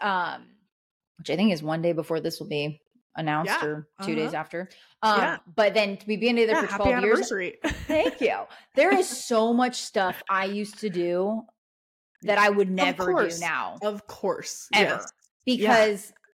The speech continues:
Speaker 1: back then I was, like, testing the waters and I was just
Speaker 2: Yeah.
Speaker 1: kinda like, "Oh, let's see how much I can piss him
Speaker 2: When
Speaker 1: off
Speaker 2: you
Speaker 1: if
Speaker 2: just
Speaker 1: I can
Speaker 2: don't
Speaker 1: do stuff."
Speaker 2: know
Speaker 1: And
Speaker 2: each
Speaker 1: I,
Speaker 2: other
Speaker 1: and I
Speaker 2: as
Speaker 1: was a
Speaker 2: well.
Speaker 1: damaged person back in the day. We've talked about this a little bit.
Speaker 2: <laughs>
Speaker 1: I'm a
Speaker 2: Yes.
Speaker 1: much better human being now. <laughs> So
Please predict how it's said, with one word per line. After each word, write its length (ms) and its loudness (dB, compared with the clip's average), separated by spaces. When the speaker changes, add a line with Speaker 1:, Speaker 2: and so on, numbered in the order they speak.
Speaker 1:
back 220 2
then 120 -2
I 80 2
was, 120 -4
like, 140 -4
testing 420 -6
the 80 -4
waters 520 -2
and 120 -8
I 100 -6
was 120 -8
just 180 -2
Speaker 2:
Yeah. 20 -6
Speaker 1:
kinda 220 -2
like, 220 -2
"Oh, 140 0
let's 180 -4
see 60 -2
how 100 2
much 180 -2
I 40 -4
can 120 -6
piss 240 -6
him 100 -4
Speaker 2:
When 20 0
Speaker 1:
off 180 -2
Speaker 2:
you 40 -4
Speaker 1:
if 60 -4
Speaker 2:
just 60 -2
Speaker 1:
I 120 -4
can 100 2
Speaker 2:
don't 20 -2
Speaker 1:
do 80 -4
stuff." 160 -2
Speaker 2:
know 40 2
Speaker 1:
And 100 0
Speaker 2:
each 120 -2
Speaker 1:
I, 80 6
Speaker 2:
other 80 0
Speaker 1:
and 100 2
I 80 8
Speaker 2:
as 20 6
Speaker 1:
was 120 2
a 60 0
Speaker 2:
well. 0 -
Speaker 1:
damaged 640 0
person 360 -8
back 240 -12
in 60 -4
the 60 -4
day. 140 -14
We've 180 -8
talked 240 0
about 200 -10
this 140 -18
a 60 -14
little 200 -8
bit. 160 -16
Speaker 2:
<laughs> 20 -2
Speaker 1:
I'm 140 2
a 20 2
Speaker 2:
Yes. 20 2
Speaker 1:
much 220 4
better 260 6
human 320 -2
being 320 0
now. 260 -6
<laughs> 60 -20
So 400 0